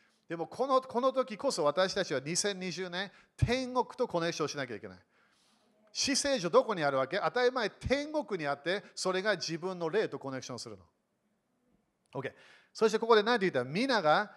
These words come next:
聖なるものとされますように。」すごいよね。だからこういうふうに祈りなさいと言われた。だからまずは天、天にいます私たちは天国とのコネクション。そして次が皆が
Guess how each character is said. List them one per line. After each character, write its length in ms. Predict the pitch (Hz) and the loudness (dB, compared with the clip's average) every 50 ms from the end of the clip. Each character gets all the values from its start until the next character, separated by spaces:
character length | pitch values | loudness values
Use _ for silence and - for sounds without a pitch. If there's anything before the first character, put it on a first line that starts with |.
| - _ _ | -20 _ _
聖 380 | - - - - 226 233 233 | -4 -4 -2 -2 -2 -2 -2
な 120 | 226 226 220 | 0 -2 0
る 140 | 202 208 190 | 0 0 -2
も 140 | 180 175 | -2 -2
の 100 | 170 175 | -2 -2
と 160 | 170 175 208 190 | -2 -2 -2 -4
さ 160 | - 175 151 | -2 -2 -2
れ 100 | 151 160 | -2 -2
ま 160 | 156 151 147 | -4 -2 -2
す 120 | - - | -2 -2
よ 100 | 143 131 | -4 -6
う 40 | 113 | -8
に。」 60 | 98 92 95 _ _ _ _ _ _ _ _ _ _ _ _ _ _ _ _ _ _ _ | -8 -14 -20 _ _ _ _ _ _ _ _ _ _ _ _ _ _ _ _ _ _ _
す 200 | - - - 175 | -8 -6 -4 0
ご 120 | 202 196 165 | 2 2 2
い 40 | |
よ 80 | 135 131 | 2 0
ね。 80 | 151 196 | -4 0
だ 100 | 175 180 | 0 2
か 80 | 165 175 | 4 4
ら 100 | 175 160 | 2 2
こ 120 | - 185 | 2 2
う 60 | 202 208 | 2 2
い 20 | |
う 40 | 180 | 2
ふ 40 | 190 | 0
う 60 | 202 | -4
に 120 | 180 156 | -4 -4
祈 200 | 151 156 165 165 | -2 -2 -2 0
り 20 | 156 | 0
な 120 | 151 156 | 0 -2
さ 140 | - 202 208 | 2 2 0
い 40 | 185 | 2
と 40 | 147 | 0
言 40 | 131 | -2
わ 20 | |
れ 20 | 110 | -4
た。 80 | 139 | -2
だ 80 | 139 147 | 0 0
か 80 | 147 143 | 0 0
ら 0 | |
ま 140 | 143 185 247 | 0 -2 -2
ず 100 | 196 190 | 0 2
は 100 | 185 160 | 0 0
天、 320 | - - - 214 233 233 226 | 0 -2 -4 -4 -4 -4 -10
天 300 | _ - 202 226 226 214 | _ -4 -2 -2 -2 -2
に 80 | 202 190 | -6 -4
い 40 | |
ま 160 | 170 160 165 160 | -2 -2 -2 -2
す 120 | - 202 | -2 0
私 320 | 175 151 147 165 156 151 | 0 0 0 0 -4 -4
た 80 | - 147 | -6 -8
ち 80 | 127 139 | -8 -8
は 140 | 120 123 120 | -8 -8 -10
天 280 | - - 202 202 208 | -8 -6 -6 -6 -4
国 120 | 196 196 185 | -6 -8 -8
と 180 | - - 185 | -4 -6 -6
の 80 | 175 202 | -6 -6
コ 140 | 185 - 139 | -10 -8 -8
ネ 100 | 135 135 | -8 -8
ク 60 | 120 | -8
シ 100 | - - | -10 -14
ョ 60 | 98 | -16
ン。 20 | 90 _ _ _ _ _ _ _ _ _ _ _ _ _ _ | -18 _ _ _ _ _ _ _ _ _ _ _ _ _ _
そ 160 | - 214 208 | -2 -2 -2
し 80 | 208 | 0
て 180 | - 208 220 240 | 0 -2 -2 -2
次 220 | - - 208 202 190 | -2 -6 -6 -4 -2
が 140 | 180 165 147 | -2 -2 -2
皆 320 | 151 180 208 226 214 196 | -2 -6 -4 -4 -2 -2
が 220 | 185 202 226 233 | 0 -2 -2 -4